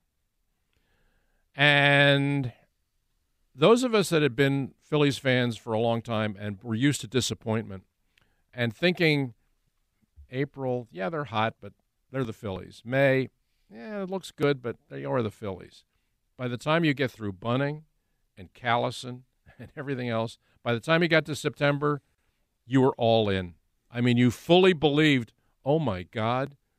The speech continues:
this is the year. This is, they're gonna win the National League pennant. They're gonna go to the World Series. It's gonna happen." The World Series tickets were in the mail. Okay, and this is when I,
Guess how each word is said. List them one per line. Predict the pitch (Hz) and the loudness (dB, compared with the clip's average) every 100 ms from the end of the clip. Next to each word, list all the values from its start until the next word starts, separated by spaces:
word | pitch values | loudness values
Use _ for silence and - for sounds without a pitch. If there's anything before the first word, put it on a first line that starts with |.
| _ _ | _ _
this | 98 131 147 - | -2 0 0 -4
is | - 113 113 | -8 -8 -8
the | 113 | -10
year. | 120 160 202 110 _ _ _ _ _ - | -8 -8 -12 -18 _ _ _ _ _ -4
This | 127 120 | -4 -4
is, | 143 113 | -8 -6
they're | 120 117 | -4 -2
gonna | 113 120 135 | -2 -2 -2
win | 143 143 | -2 -4
the | 135 | -4
National | 131 135 - 123 | -4 -6 -8 -10
League | 120 | -10
pennant. | 123 131 135 - | -8 -8 -8 -10
They're | 113 | -16
gonna | 95 117 120 120 | -10 -6 -4 -6
go | 120 | -8
to | 117 | -10
the | 113 | -12
World | 104 107 101 | -10 -12 -12
Series. | - 101 92 | -16 -16 -16
It's | 107 - | -18 -14
gonna | 117 113 | -10 -10
happen." | 110 104 104 98 _ _ _ - | -10 -12 -14 -20 _ _ _ -6
The | 120 | -2
World | 135 214 247 | 4 4 4
Series | - 214 202 185 - | 0 0 2 0 0
tickets | 185 180 139 - | -2 -2 -4 -4
were | 113 120 - | -4 -4 0
in | 160 175 170 156 | 0 2 0 -6
the | 117 123 | -6 -2
mail. | 117 117 95 - _ _ _ _ _ _ _ _ _ _ _ _ | -2 -2 -6 -14 _ _ _ _ _ _ _ _ _ _ _ _
Okay, | 113 107 113 | -14 -12 -6
and | 120 | 0
this | 151 160 | 2 2
is | 139 | 0
when | 139 123 | 0 2
I, | 127 139 | 2 0